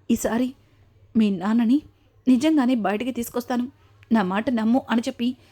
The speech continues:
కమల్ అయితే ఇక పల్లవికి నచ్చ చెప్పి పల్లవి వెళ్లకుండా ఆపేస్తాడు. ఇక ఇక్కడ చూస్తే అవని అయితే ఇంట్లో జరుగుతున్న గొడవలన్నింటికీ కారణం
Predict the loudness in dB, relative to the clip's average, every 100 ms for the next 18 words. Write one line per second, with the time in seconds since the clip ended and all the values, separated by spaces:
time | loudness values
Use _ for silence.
0 | _ _ 0 2 2 0 -2 -4 _ _
1 | -2 0 0 0 -2 0 0 -2 -2 -2
2 | -6 -4 -4 -6 -16 -6 0 2 4 4
3 | 4 0 0 0 0 -2 -4 -2 -2 -2
4 | -4 _ _ -10 -2 0 0 -2 0 0
5 | -2 -2 -4 -6 _ _ -2 2 4 4
6 | 2 -2 -6 _ _ 0 2 2 2 2
7 | 0 -2 -2 0 -2 0 0 0 -2 -2
8 | -6 0 0 2 -2